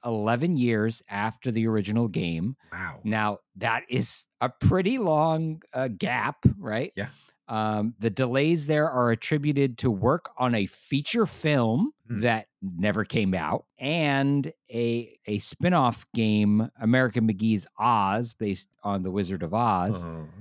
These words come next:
Speaker 2: okay.
Speaker 1: Um, that didn't happen either. Um, and after they completed this game, they started talking about making a third game, making this a trilogy.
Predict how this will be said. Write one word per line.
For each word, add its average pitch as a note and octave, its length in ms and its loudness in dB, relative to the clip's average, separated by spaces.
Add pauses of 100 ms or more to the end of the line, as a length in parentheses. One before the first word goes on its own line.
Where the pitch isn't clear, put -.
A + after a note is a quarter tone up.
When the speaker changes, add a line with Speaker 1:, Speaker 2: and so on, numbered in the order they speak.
(120)
Speaker 2:
okay. A2 120 -8
Speaker 1:
Um, F2+ 440 -4
that A2+ 180 2
didn't A#2 200 0
happen G2 280 0
either. A2+ 400 2 (140)
Um, G#2+ 880 0 (360)
and A2+ 200 -2 (100)
after F3+ 480 2
they C#3+ 140 2
completed G#3+ 460 0
this D3 200 2
game, C#3+ 280 2
they C3 100 4
started D#3 340 0
talking C3 300 -2
about A#2+ 240 0
making A2 320 0
a G2 40 0
third F3 480 0
game, G#2+ 280 2
making G#2 240 -2
this G2 160 -4
a F2+ 60 -8
trilogy. B2 840 2